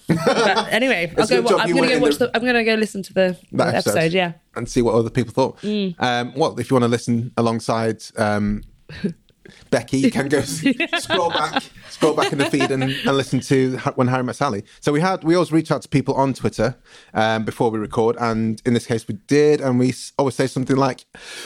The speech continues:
Speaker 1: "We're reviewing The Two Popes with Becky from Anti Diet Right and Honey from Pink Protest. Have you seen it? Give us your thoughts for an
Speaker 2: Mm.
Speaker 1: on-air shout out on Flixwatcher,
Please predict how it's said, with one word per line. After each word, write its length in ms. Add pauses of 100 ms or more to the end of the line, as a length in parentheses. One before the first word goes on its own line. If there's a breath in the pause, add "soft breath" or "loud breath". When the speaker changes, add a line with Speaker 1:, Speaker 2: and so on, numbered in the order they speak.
(140)
Speaker 1:
"We're 120
reviewing 280
The 80
Two 180
Popes 380
with 480
Becky 260
from 180
Anti 240
Diet 220
Right 300
and 100
Honey 220
from 260
Pink 300
Protest. 320
Have 120
you 80
seen 200
it? 80
Give 100
us 60
your 100
thoughts 240
for 100
an 60
Speaker 2:
Mm. 80
Speaker 1:
on-air 340
shout 320
out 240
on 280
Flixwatcher, 560